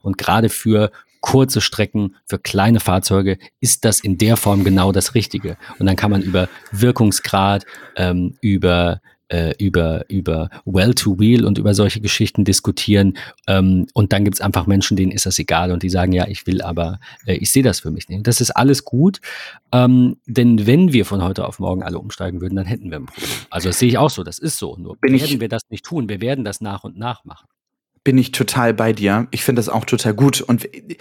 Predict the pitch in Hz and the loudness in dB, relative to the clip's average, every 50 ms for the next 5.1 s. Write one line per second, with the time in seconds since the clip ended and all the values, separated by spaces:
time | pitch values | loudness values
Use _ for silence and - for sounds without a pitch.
0 | - - - - _ _ _ _ _ _ _ _ _ _ _ _ _ - 143 - | -18 -20 -20 -20 _ _ _ _ _ _ _ _ _ _ _ _ _ -2 0 0
1 | - - 160 147 - - - 156 156 156 - 127 - 147 143 - 151 135 - 160 | 0 0 -2 -2 -2 0 2 2 2 2 2 0 -2 -2 0 0 0 2 2 2
2 | 147 127 127 127 135 143 139 - - 139 131 - - 131 131 123 131 120 131 135 | 2 2 2 2 2 2 2 0 0 -2 0 0 2 2 2 2 2 2 2 2
3 | 135 135 - 127 120 123 120 117 143 151 151 - - 127 117 110 107 113 123 131 | 0 0 -2 0 2 2 4 4 2 2 0 -2 -2 0 -2 -2 -2 0 2 2
4 | 131 117 127 120 104 110 120 135 160 160 - - - - 160 160 160 151 156 160 | 2 4 2 0 0 -2 -2 -2 -2 -2 -4 -2 0 2 2 2 4 4 4 4
5 | 165 180 | 2 2